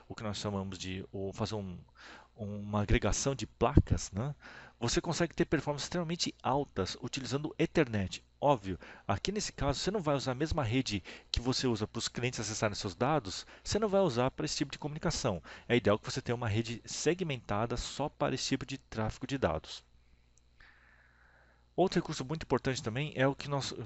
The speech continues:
chamamos de failover cluster. Failover cluster não é uma novidade, é o recurso de cluster que nós temos desde as versões iniciais do Windows, né,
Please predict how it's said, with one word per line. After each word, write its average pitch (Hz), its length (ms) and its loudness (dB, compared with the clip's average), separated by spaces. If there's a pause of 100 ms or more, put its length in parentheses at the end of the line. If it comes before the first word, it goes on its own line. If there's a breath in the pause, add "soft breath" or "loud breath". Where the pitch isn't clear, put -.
chamamos 123 400 0
de - 120 -2
failover 131 480 2
cluster. 101 480 -2
Failover 185 460 2
cluster 135 400 0
não 120 180 0
é 131 60 0
uma 123 140 -2
novidade, 104 520 0
é 117 120 2
o 117 80 2
recurso 117 320 -4
de - 80 -4
cluster 120 480 2
que - 100 -10
nós 101 160 -4
temos 98 300 -4
desde 120 260 2
as 110 100 -2
versões 101 440 -2
iniciais 110 500 -2
do 101 180 -8
Windows, 110 480 -4
né, 90 180 -2